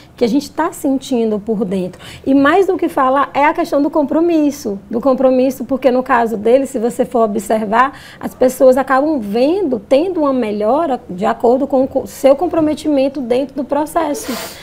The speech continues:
Muitas vezes eu escuto, "Ah, como é que funciona a terapia? É porque o meu esposo tá precisando, o meu filho tá precisando." E eu sempre questiono, "Mas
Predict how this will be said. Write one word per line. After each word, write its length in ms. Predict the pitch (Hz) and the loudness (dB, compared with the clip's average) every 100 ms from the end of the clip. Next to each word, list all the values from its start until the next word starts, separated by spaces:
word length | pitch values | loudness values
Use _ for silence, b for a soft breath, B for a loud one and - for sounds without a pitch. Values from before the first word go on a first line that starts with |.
| B B B | B B B
Muitas 380 | 233 349 - 285 | 0 2 2 -2
vezes 500 | 233 247 294 294 240 | 4 6 8 6 4
eu 160 | 247 240 | 2 2
escuto, 640 | 240 - 247 233 - 196 B B - | -2 0 0 0 -4 -8 B B -2
"Ah, 320 | 302 381 330 302 | 0 2 0 0
como 160 | 339 | 0
é 40 | 403 | 0
que 100 | - | -2
funciona 500 | 370 330 330 277 269 | -2 0 2 2 2
a 40 | |
terapia? 760 | 277 254 240 - 269 277 240 208 | 0 0 0 -2 -2 0 0 0
É 80 | |
porque 260 | 190 240 - | -4 -2 4
o 60 | 254 | 4
meu 240 | 269 262 | 6 4
esposo 600 | 285 - - 262 269 269 | 2 -4 6 8 8 6
tá 120 | 254 | -2
precisando, 540 | 233 240 240 220 247 240 | -2 -2 -4 -4 -2 0
o 40 | |
meu 180 | 233 247 | 2 0
filho 440 | 247 - 277 277 | 0 -2 0 0
tá 100 | 262 254 | -2 -4
precisando." 580 | 226 226 214 208 233 233 B B - | -4 -4 -4 -2 -2 -4 B B 2
E 60 | |
eu 100 | 247 | 4
sempre 260 | 294 302 294 | 4 0 -2
questiono, 800 | - 330 320 - 339 254 196 196 B B - | 0 0 0 -2 0 0 0 -6 B B -8
"Mas 400 | 220 226 226 220 | -2 0 0 -2